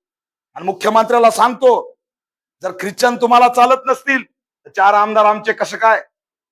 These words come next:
तर सावंतला सांगतो, लय लांब नाही कोल्हापूरहून, दीडशे किलोमीटरच आहे. इथून गोव्याला मोर्चाने यायला वेळ लागायचा नाही घाटातून खाली. म्हणजे तिकडे देवेंद्र फडणवीस म्हणतोय,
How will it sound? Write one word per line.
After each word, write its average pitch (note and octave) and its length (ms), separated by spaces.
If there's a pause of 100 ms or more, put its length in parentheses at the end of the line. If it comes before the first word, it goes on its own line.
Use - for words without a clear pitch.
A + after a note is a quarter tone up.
(600)
तर D#3 60
सावंतला B3+ 520
सांगतो, B3+ 440
लय B3 60
लांब B3+ 240
नाही D4 140
कोल्हापूरहून, B3+ 560 (360)
दीडशे C4+ 300
किलोमीटरच C#4+ 560
आहे. F#3 120 (1120)
इथून C4+ 320
गोव्याला C#4+ 380
मोर्चाने D4 440
यायला D4 180
वेळ D4 200
लागायचा D4+ 360
नाही E4+ 140
घाटातून A#3+ 420
खाली. F3+ 320 (2000)
म्हणजे A3+ 160
तिकडे C4+ 380
देवेंद्र C4 420 (120)
फडणवीस A3 380
म्हणतोय, F3+ 320